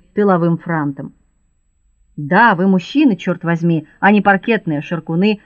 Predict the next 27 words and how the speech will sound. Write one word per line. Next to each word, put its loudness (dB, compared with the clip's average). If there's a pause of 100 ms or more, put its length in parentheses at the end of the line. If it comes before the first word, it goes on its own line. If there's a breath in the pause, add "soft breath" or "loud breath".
(100)
и -2
не 2
дамские 0
угодники», 0
думал -2
Уинтерборн. -4 (600)
«Мне 8
наплевать, 4 (260 soft breath)
во 0
имя 2
чего 0
вы 0
воюете. -2 (720)
Ваши 0
высокие 0
идеалы 2
почти -4
наверняка 0 (220 loud breath)
гнусный -2
вздор. -4 (640)
Но 2
одно 2
я 2
знаю -4
твёрдо. -10 (1500)
До 2
вас 2